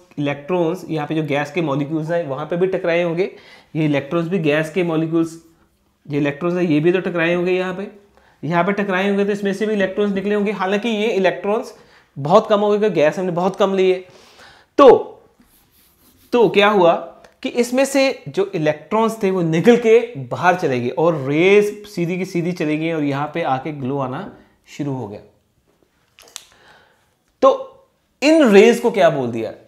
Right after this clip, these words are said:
इन रेज को, इन रेज को हमने क्या बोल दिया, कैथोड रेज। मतलब कैथोड रेज किसकी बनी हुई है, कैथोड रेज बनी हुई है इलेक्ट्रॉन्स की। कैथोड रेज किसकी बनी है, इलेक्ट्रॉन्स की। अब ये इलेक्ट्रॉन्स कब निकले बाहर,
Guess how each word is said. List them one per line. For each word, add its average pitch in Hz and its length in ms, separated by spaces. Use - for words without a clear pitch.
इन 220 180
रेज 170 400
को, 117 160
इन 202 200
रेज 180 280
को 214 120
हमने 196 160
क्या 180 180
बोल 143 200
दिया, 160 140
कैथोड 175 440
रेज। 110 280
मतलब 202 460
कैथोड 190 400
रेज 208 220
किसकी 202 300
बनी 180 180
हुई 143 140
है, 117 120
कैथोड 202 380
रेज 214 200
बनी 170 260
हुई 190 120
है 214 240
इलेक्ट्रॉन्स 151 800
की। 127 140
कैथोड 175 360
रेज 202 180
किसकी 180 280
बनी 202 200
है, 254 200
इलेक्ट्रॉन्स 147 460
की। 127 160
अब 190 140
ये 240 200
इलेक्ट्रॉन्स 214 600
कब 254 160
निकले 254 260
बाहर, 247 280